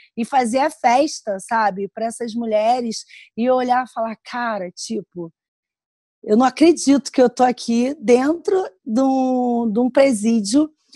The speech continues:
aonde é muito escuro, sabe? É, é estranho, acho que eu nunca passei, já fui, né, nessa ocasião fazer esse show, mas o Renan, coitado, que já viveu lá, sabe? É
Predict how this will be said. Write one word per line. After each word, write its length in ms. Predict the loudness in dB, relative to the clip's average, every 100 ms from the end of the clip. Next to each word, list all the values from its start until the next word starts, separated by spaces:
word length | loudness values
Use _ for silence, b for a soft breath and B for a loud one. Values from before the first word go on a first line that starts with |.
| B B
aonde 460 | 2 4 4 4 2
é 60 |
muito 260 | 0 -2 -4
escuro, 720 | -10 -10 -4 -2 -2 -4 -10 -10
sabe? 580 | -4 -2 -2 -2 -4 -4
É, 560 | 0 2 2 2 0 -4 b b _
é 80 | -4
estranho, 800 | -4 -6 -4 0 2 2 0 -4
acho 140 | -8 -6
que 60 | -6
eu 240 | -2 0
nunca 220 | 0 -2
passei, 320 | -2 -4 -4 -6
já 140 | -2 -4
fui, 400 | 0 -2 -2 -6 _
né, 280 | 2 4 4
nessa 380 | 0 -2 -2 -6 -8
ocasião 720 | -16 -8 -8 -6 -6 -6 -6 -10
fazer 220 | -10 -8 -10
esse 180 | -12
show, 400 | -8 -2 -2 -2 -8 b b _ _ _ _
mas 440 | -4 2 2 2 2
o 40 |
Renan, 340 | 2 4 2 2
coitado, 460 | -2 -2 -2 -6
que 160 | -6 -2
já 160 | 0
viveu 340 | 0 -4 0 2
lá, 180 | 2 2
sabe? 260 | 0 -2
É 100 | -4